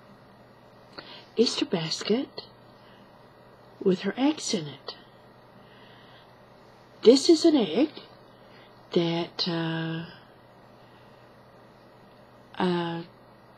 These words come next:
I got it from my daughter's home out in the country, and I poked holes in each end and blew the egg out and washed it out, sanitized it,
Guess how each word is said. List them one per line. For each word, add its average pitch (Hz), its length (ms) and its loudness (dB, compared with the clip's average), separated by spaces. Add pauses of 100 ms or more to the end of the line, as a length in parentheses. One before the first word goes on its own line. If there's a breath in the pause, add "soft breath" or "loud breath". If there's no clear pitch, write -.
(240)
I 196 120 -2
got 190 220 2
it - 100 -4
from 190 260 -2
my 160 320 -2
daughter's 180 680 -4 (320)
home 214 400 2 (300)
out 196 160 2
in 196 100 4
the 208 60 0
country, 202 500 -2 (1400 loud breath)
and 170 680 0
I 165 580 -6 (640 loud breath)
poked 220 220 0
holes 196 380 2
in 208 100 0
each 202 280 -2
end 190 600 -2
and 185 440 -4 (880 loud breath)
blew 254 160 4
the 269 160 2
egg 196 200 2
out 185 240 2
and 196 100 0
washed 190 380 0
it 180 40 0
out, 180 200 -2
sanitized 175 880 -4
it, 202 320 -8